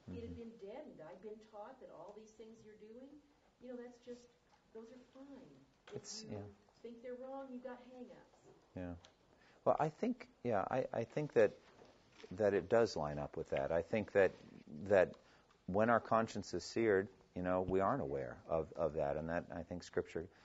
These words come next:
Speaker 2: uh, covers that as well. Um, but I think Calvin's just being faithful to what Paul wrote in Romans one.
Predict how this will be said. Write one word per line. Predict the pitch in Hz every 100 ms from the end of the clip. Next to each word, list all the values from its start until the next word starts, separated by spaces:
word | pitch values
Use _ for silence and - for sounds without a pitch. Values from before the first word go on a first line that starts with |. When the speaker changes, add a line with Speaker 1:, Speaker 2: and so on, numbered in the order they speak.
| -
Speaker 2:
uh, | 90 80 -
covers | 110 90 85
that | 85 80
as | 76
well. | 101 123 - - - - - -
Um, | 110 110 107 110 - - -
but | 131 - -
I | 110
think | - -
Calvin's | 113 143 113
just | 95 -
being | 95
faithful | - 104 - 92
to | 87
what | 87
Paul | - 90
wrote | 87 135
in | -
Romans | 73 67 69 -
one. | 69